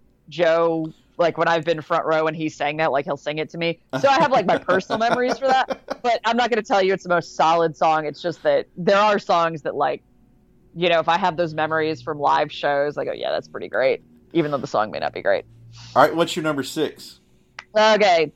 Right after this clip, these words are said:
Speaker 1: check it in on Hysteria again. Run Riot. The beginning of that song gets me going. It's in my workout playlist. Uh, that was one of the reasons that I flew to Vegas to go see them do,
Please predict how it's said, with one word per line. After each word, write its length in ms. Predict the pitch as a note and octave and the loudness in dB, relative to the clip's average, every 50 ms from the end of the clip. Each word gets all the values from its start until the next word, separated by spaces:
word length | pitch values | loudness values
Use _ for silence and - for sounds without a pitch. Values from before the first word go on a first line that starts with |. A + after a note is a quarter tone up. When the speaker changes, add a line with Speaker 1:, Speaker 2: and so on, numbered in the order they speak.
| - - | -10 -6
Speaker 1:
check 240 | - - G3+ G3 A#3+ | -2 -2 0 0 0
it 80 | G3+ | 0
in 120 | G3+ F#3+ F#3+ | 2 0 0
on 120 | A3+ G3 | -2 -2
Hysteria 540 | F#3 F3 - - G3+ F#3+ F#3 F3+ F3 E3+ E3 | -4 -6 -4 -2 0 0 2 2 2 2 0
again. 500 | D#3+ E3 D#3+ D#3 D#3 D#3 D#3 D#3 D#3+ D#3+ - _ _ _ _ _ _ _ _ _ _ _ | 0 0 0 0 0 0 -2 -6 -10 -12 -16 _ _ _ _ _ _ _ _ _ _ _
Run 320 | D3 C#3+ E3 F3 F3 F3 E3 | -8 -2 0 0 0 0 0
Riot. 400 | D#3+ D3+ D3 B2 E2+ D#2 - - _ _ _ _ _ _ _ _ _ _ _ _ _ _ _ _ _ _ _ _ _ | 0 0 0 0 -2 -6 -8 -10 _ _ _ _ _ _ _ _ _ _ _ _ _ _ _ _ _ _ _ _ _
The 260 | D#3 C#3+ D#3 E3+ E3+ | -16 -6 -2 -2 -2
beginning 500 | D3+ C#3+ E3 C#3+ D#3+ F#3 G3+ G#3 A3+ A3 | -2 -4 -6 -4 -2 0 0 0 0 0
of 60 | A3 G#3 | 0 2
that 220 | G#3 G3 F#3+ - | 2 0 0 -4
song 600 | - - G3+ F#3 F3+ F3+ F3 E3+ E3+ E3 E3 E3 - - E3 - | -4 -2 0 2 2 2 2 2 0 0 -2 -6 -10 -16 -12 -4
gets 300 | - F3 F3+ F3 - - | -2 -2 -2 -2 -4 -8
me 140 | F3 E3 D#3 | -6 -6 -2
going. 380 | D3+ F3 E3+ F3 F3 F3+ F3+ | 0 2 2 2 2 0 -2
It's 160 | F3 D#3+ - - | -4 -6 -6 -8
in 80 | D#3 | -8
my 120 | D3+ C#3 C#3+ | -6 -4 -2
workout 460 | C#3 C#3+ C#3 D3 - C3+ B2+ - - | 0 0 0 0 0 -2 -2 -2 -4
playlist. 880 | - _ G#3 G#3 G#3 G#3+ G#3+ A3+ A3+ G#3+ G#3+ - _ _ _ _ - - _ _ _ _ _ _ _ - | -4 _ 2 2 4 4 2 2 0 0 -2 -4 _ _ _ _ -20 -20 _ _ _ _ _ _ _ 2
Uh, 220 | E3 D#3+ D#3 E3 E3 | 2 4 4 4 4
that 160 | F#3 G#3 - | 2 2 2
was 140 | A#3 G3+ A3+ | 2 0 0
one 120 | C#4+ C4 | 0 0
of 80 | A#3+ F#3+ | 0 0
the 100 | F#3+ D#3+ | -2 -2
reasons 680 | D#3 E3 F3 F3 F#3 F3 G3 G3 G3 G3+ G3+ F#3 - | -4 -4 -4 -4 -2 -2 -2 -4 -4 -4 -6 -8 -2
that 280 | - E3 D#3+ D#3+ D#3+ - - | 0 2 2 2 2 2 0
I 160 | D#3 D#3+ D#3+ | 0 0 0
flew 260 | - - F3 F3 F3 | -4 -6 -6 -4 -4
to 80 | D#3+ D3 | -2 0
Vegas 540 | E3+ F3+ F#3+ F#3+ G3+ G3 F#3+ - - - | 0 0 2 2 0 -2 -4 -6 -10 -12
to 80 | - E3+ | -6 -2
go 140 | E3+ D#3 D3+ | 0 0 0
see 220 | D3+ - E3+ E3+ | 0 -2 -4 -4
them 220 | D#3+ E3 D#3 D#3+ D3 | -2 -2 -4 -4 -4
do, 600 | D3 D#3 D#3+ D#3+ D#3 D#3 D#3 D#3 D#3 D#3 D3+ | -2 0 0 2 2 2 2 2 2 2 0